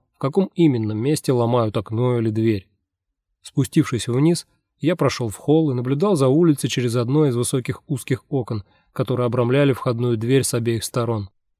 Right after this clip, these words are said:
Полицейский участок находился в десяти минутах езды от нашего дома. Я хотел открыть дверь до того, как Портер Карсон позвонит и тем самым даст знать детям, что у нас гость. Через две минуты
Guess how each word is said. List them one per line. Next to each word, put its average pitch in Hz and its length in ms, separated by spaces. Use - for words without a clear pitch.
Полицейский 131 540
участок 135 600
находился 170 460
в 135 60
десяти 147 360
минутах 156 460
езды 127 300
от 131 160
нашего 123 340
дома. 107 340
Я 147 160
хотел 156 320
открыть 147 340
дверь 135 300
до 156 180
того, 123 300
как - 240
Портер 117 340
Карсон 143 460
позвонит 120 640
и 123 100
тем 170 180
самым 170 320
даст 131 220
знать 113 340
детям, 123 440
что - 220
у - 20
нас 113 200
гость. 110 440
Через 123 280
две 123 180
минуты 151 460